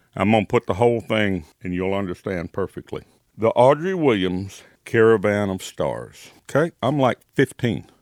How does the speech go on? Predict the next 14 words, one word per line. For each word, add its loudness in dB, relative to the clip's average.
This 0
is 0
nineteen 4
sixty-five. -2
There's 2
a -4
lot 2
of -2
hillbillies, 4
like, 2
shows 4
were 2
back -4
then. -10